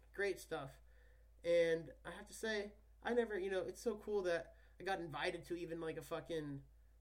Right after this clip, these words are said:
s-, music song, like, a new release party for a song. To me, that's, like, nice, man. That's pretty cool. Like, you know what I mean? Like, I'm not cool, but if you get invited to something like that, a little notch up, I feel like, a little notch up. So that was a lot of fun.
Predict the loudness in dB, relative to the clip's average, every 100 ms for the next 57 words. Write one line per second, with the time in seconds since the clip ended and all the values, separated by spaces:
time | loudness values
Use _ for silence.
0 | -18 -16 -10 -6 -2 0 0 -4 -8 -2
1 | -2 0 0 0 0 4 4 2 0 -2
2 | 0 -2 -2 0 0 0 -2 -4 -4 -6
3 | -6 -12 -14 -6 -2 2 2 2 0 0
4 | -2 -4 -4 -4 -8 -6 -6 -6 -6 -6
5 | -2 -2 0 0 0 -2 -12 -20 -20 -20
6 | -20 -20 -16 -4 0 0 -4 -8 -2 4
7 | 6 6 4 2 2 -2 -4 -4 -2 0
8 | -4 -10 -16 -6 -4 -2 -4 0 2 4
9 | 4 4 2 0 0 2 2 2 0 -10
10 | -20 -20 -20 -20 -20 -20 -4 0 2 0
11 | 0 -2 -2 -4 -8 -10 -8 -4 -2 0
12 | -2 -4 -6 -6 -2 0 0 0 0 0
13 | 0 -2